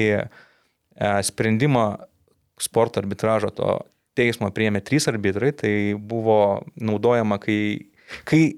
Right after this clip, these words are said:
matosi, kad ne visi trys arbitrai palaiko vieną nuomonę, naudojamas iškart terminas, kad, e, dauguma arbitrų mano, tai kažkas nepalaikė, bet dauguma arbitrų vis tiek, e,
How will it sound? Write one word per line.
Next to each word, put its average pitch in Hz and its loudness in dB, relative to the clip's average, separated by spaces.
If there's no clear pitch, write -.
matosi, 135 0
kad 113 -4
ne 117 2
visi 113 -2
trys 120 -2
arbitrai 107 0
palaiko 110 0
vieną 107 0
nuomonę, 160 2
naudojamas 120 0
iškart 117 -2
terminas, 113 -2
kad, 101 -4
e, 104 0
dauguma 123 2
arbitrų 165 4
mano, 131 2
tai 101 -2
kažkas - -2
nepalaikė, 127 0
bet 110 0
dauguma 120 0
arbitrų 120 -2
vis - -10
tiek, 120 0
e, 104 2